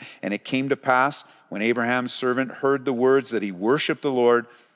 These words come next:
bowing himself to the ground. Then the servant brought out jewelry of silver, gold, jewelry of gold and clothing, gave them to Rebekah. He also gave precious things to her brother and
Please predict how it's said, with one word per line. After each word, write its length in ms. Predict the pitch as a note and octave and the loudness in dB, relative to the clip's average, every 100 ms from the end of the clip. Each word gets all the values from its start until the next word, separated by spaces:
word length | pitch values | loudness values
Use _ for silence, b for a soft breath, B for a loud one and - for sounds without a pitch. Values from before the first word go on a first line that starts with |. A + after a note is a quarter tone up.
| b | b
bowing 300 | - A2+ C#3 | 2 2 2
himself 400 | C#3 B2+ C#3 B2 | -2 -2 -2 -2
to 100 | - | -4
the 80 | B2+ | -6
ground. 480 | A2+ A2+ G#2+ G#2+ G#2 _ b - | 0 0 2 -2 -6 _ b -6
Then 160 | A2 | -4
the 60 | G#2+ | -2
servant 520 | - B2 A#2+ A2+ - | 0 0 0 -4 -6
brought 260 | G#2 G#2 B2+ | 2 4 6
out 200 | C#3 A#2+ | 4 0
jewelry 460 | B2+ C3 C3 C3 | -2 0 2 2
of 100 | A#2+ | 0
silver, 420 | - C3+ B2 B2+ | 0 -2 0 -2
gold, 460 | A#2 A2 A#2 A#2+ A#2+ | -2 2 2 2 -2
jewelry 360 | C3+ B2+ C3+ C3 | -2 0 4 2
of 140 | A2+ | 0
gold 340 | A2 A2+ A#2 | -2 0 0
and 100 | A#2+ | -2
clothing, 540 | A2+ - G#2+ G2+ G#2 G2+ B B B | -4 -2 0 0 -4 -6 B B B
gave 220 | A2+ A2 | -2 0
them 180 | A2+ C3 | 0 0
to 80 | C3 | 0
Rebekah. 600 | B2+ A#2 A2 G2+ A2 G#2 b b - | 0 2 0 2 0 -2 b b -2
He 80 | |
also 240 | G#2 A2+ A#2 | 0 0 0
gave 240 | A#2+ A#2 | 0 -2
precious 380 | - A#2+ - A#2 | 0 -2 -2 -8
things 280 | - A2+ G#2+ | -8 -8 -8
to 120 | - | -4
her 80 | B2 | -2
brother 460 | G2 G#2+ G2+ G#2 G2+ B B - | 0 0 0 0 -2 B B -6
and 400 | G2+ G2+ G2 F#2+ | -4 -2 -4 -6